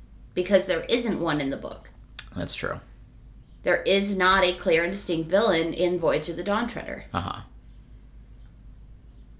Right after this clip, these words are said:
Speaker 2: I mean, for, for a brief moment, we think the, uh, you know, Karayakan's an evil sorcerer that's enslaved the Dufflepuds.
Speaker 1: Yeah.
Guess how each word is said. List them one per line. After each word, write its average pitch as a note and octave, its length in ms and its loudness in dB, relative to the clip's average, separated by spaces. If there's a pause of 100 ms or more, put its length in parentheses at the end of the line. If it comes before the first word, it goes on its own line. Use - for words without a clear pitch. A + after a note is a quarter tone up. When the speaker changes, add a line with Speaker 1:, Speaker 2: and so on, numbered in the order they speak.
(160)
Speaker 2:
I A2 40 -2
mean, F2+ 260 0 (1040)
for, F2 380 6
for F#2+ 160 6
a E2+ 60 4
brief F2+ 300 2
moment, D2 320 -4
we D2+ 120 0
think - 260 -4
the, A1 560 -4
uh, - 280 -4 (1040)
you G1+ 60 -8
know, - 140 -8 (120)
Karayakan's - 600 0
an B1+ 80 -6
evil A1+ 280 -8
sorcerer B1+ 540 -4
that's A1 220 -6
enslaved - 380 -4
the - 60 -10
Dufflepuds. - 680 -6
Speaker 1:
Yeah. D4 260 0